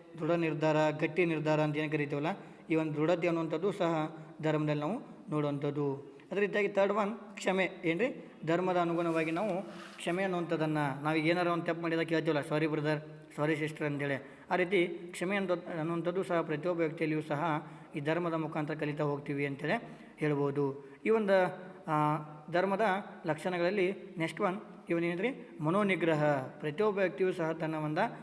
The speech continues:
ಮನೋನಿಗ್ರಹದ ಕಡೆಗೆ ಒಂದು ಚಿತ್ತವನ್ನ, ವಿಚಾರವನ್ನ ನೀಡಬೇಕಾಗ್ತದ. ನೆಕ್ಸ್ಟ್ ಒನ್, ಆ, ಐದನೇದು ಇಂದ್ರಿಯಗಳ ಶುದ್ಧಿ ಅನ್ನುವಂಥದ್ದು. ಇಲ್ಲೇನ್ರಿ, ಆ, ನಮ್ಮ ಧರ್ಮದಿಂದಲೇ ಪ್ರತಿಯೊಬ್ಬ ವ್ಯಕ್ತಿಯಲ್ಲಿಯೂ ಸಹ ಇಂದ್ರಿಯಗಳು ಸರಿಯಾದಂಥ ಒಂದು ಕಾರ್ಯವನ್ನು ನಿರ್ವಹಿಸ್ತಾ ಹೋಗ್ತಾವ ಅಂತೇಳಿ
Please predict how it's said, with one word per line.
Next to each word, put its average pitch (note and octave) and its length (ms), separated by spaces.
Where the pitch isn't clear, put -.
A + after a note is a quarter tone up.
ಮನೋನಿಗ್ರಹದ E3+ 760
ಕಡೆಗೆ F#3 680
ಒಂದು D#3 120
ಚಿತ್ತವನ್ನ, E3 600
ವಿಚಾರವನ್ನ D#3+ 480
ನೀಡಬೇಕಾಗ್ತದ. D3 920
ನೆಕ್ಸ್ಟ್ G#3 220
ಒನ್, G3+ 180
ಆ, D3+ 260
ಐದನೇದು E3+ 640
ಇಂದ್ರಿಯಗಳ G3 560
ಶುದ್ಧಿ D3+ 360
ಅನ್ನುವಂಥದ್ದು. C#3+ 600
ಇಲ್ಲೇನ್ರಿ, E3 600
ಆ, D#3 100
ನಮ್ಮ D#3 220
ಧರ್ಮದಿಂದಲೇ F#3 640
ಪ್ರತಿಯೊಬ್ಬ F3 440
ವ್ಯಕ್ತಿಯಲ್ಲಿಯೂ F#3 480
ಸಹ F3+ 400
ಇಂದ್ರಿಯಗಳು F3 420
ಸರಿಯಾದಂಥ E3 460
ಒಂದು D#3+ 220
ಕಾರ್ಯವನ್ನು D#3 460
ನಿರ್ವಹಿಸ್ತಾ D3+ 420
ಹೋಗ್ತಾವ C#3+ 380
ಅಂತೇಳಿ D3+ 560